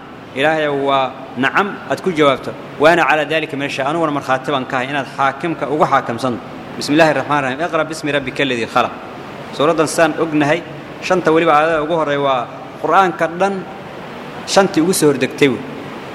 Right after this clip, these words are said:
Waa suuraddii ugu horreysay Qur'aanka, shanta aayada ugu horreysay. Oo markay culimmadu ka warramayaan ay dhahaan,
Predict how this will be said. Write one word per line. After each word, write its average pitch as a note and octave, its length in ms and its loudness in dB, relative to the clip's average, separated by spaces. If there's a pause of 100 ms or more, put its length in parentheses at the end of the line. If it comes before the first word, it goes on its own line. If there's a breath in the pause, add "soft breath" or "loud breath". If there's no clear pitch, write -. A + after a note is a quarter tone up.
(120)
Waa C3 100 4
suuraddii D#3+ 340 2
ugu E3+ 140 6
horreysay D3+ 280 4
Qur'aanka, C#3+ 320 2
shanta E3 280 0
aayada D3+ 220 2
ugu C#3 160 -2
horreysay. A2+ 280 -2 (380)
Oo B2+ 360 6 (580)
markay D3+ 240 6
culimmadu D#3+ 360 4 (360)
ka F3+ 100 4
warramayaan E3 400 4
ay C#3+ 100 -4
dhahaan, C#3+ 360 -2